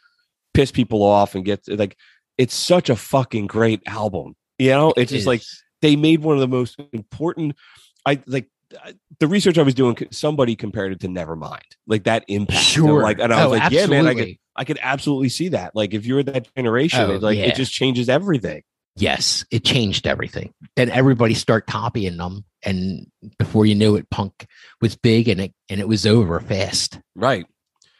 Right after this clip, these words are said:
Speaker 2: Yeah.
Speaker 1: So, so they got, you know, they get together and they start, they start doing some gigs. And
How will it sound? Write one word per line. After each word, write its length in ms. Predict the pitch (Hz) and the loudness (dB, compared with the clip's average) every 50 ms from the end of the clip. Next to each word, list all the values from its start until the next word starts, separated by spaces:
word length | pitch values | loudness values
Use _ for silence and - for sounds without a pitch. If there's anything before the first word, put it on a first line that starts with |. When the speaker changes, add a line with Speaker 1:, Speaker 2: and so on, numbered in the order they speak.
| _ _ _ | _ _ _
Speaker 2:
Yeah. 160 | - 90 82 | -10 -4 0
Speaker 1:
So, 380 | - 117 113 110 110 104 101 - _ _ _ _ _ _ _ _ | 2 2 4 4 2 0 -2 -6 _ _ _ _ _ _ _ _
so 120 | - 123 | -4 -2
they 140 | 117 120 117 | 0 0 0
got, 240 | 113 135 131 120 120 | 2 2 0 2 2
you 60 | 131 | 2
know, 100 | 117 110 | 2 4
they 140 | 110 110 110 | 2 2 0
get 180 | 117 131 127 | 0 -2 -2
together 580 | - 120 113 117 113 110 113 110 110 113 110 123 - - | -4 -2 0 2 2 2 2 2 2 0 -2 -4 -8 -14
and 280 | - - 95 92 95 92 | -16 -14 -12 -10 -8 -8
they 140 | 92 90 | -8 -4
start, 300 | 90 107 104 98 98 - - _ _ _ _ _ _ - | -2 0 0 0 -2 -4 -6 _ _ _ _ _ _ -2
they 100 | 107 107 | -2 0
start 240 | - 117 107 95 | 0 0 -2 0
doing 160 | - 104 101 98 | 0 -2 -2 -2
some 160 | - 101 95 | -4 -6 -8
gigs. 500 | 82 90 87 87 85 85 85 82 - - _ - | -6 -6 -4 -4 -4 -4 -6 -10 -14 -18 _ -8
And 600 | 92 87 85 85 85 82 80 82 80 82 80 - | -6 -6 -6 -6 -6 -8 -8 -8 -10 -12 -14 -16